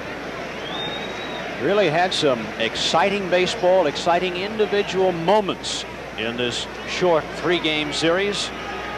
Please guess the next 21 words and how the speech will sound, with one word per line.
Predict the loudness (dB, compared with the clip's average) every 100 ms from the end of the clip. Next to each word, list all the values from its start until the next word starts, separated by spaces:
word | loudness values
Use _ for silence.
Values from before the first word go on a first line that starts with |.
| -6 -2
And | -2 0
getting | 0 2 0
to | 2
Gossage | 4 4 2 0 -2
and | 0
getting | 0 0 0
him | 0 2
out | 2 2
after | 0 -2 0
one | 2 2
inning, | 2 0
that's | -2 -4 -2
a |
remarkable | -2 0 4 4 4 0 0 0
accomplishment. | 0 2 2 2 -2 -4 -6 -4 -2 -2 -4 -6 -6 -8 -8 -10 -10 -10 -10 -10 -10 -10 -10 -10 -10 -4 2 4 4 2 4 4 4
One | 4 6
one | 4 4
pitch | 2 4
to | 4
Aikens. | 6 4 2 0 -2 0 -2 2
Hit | 4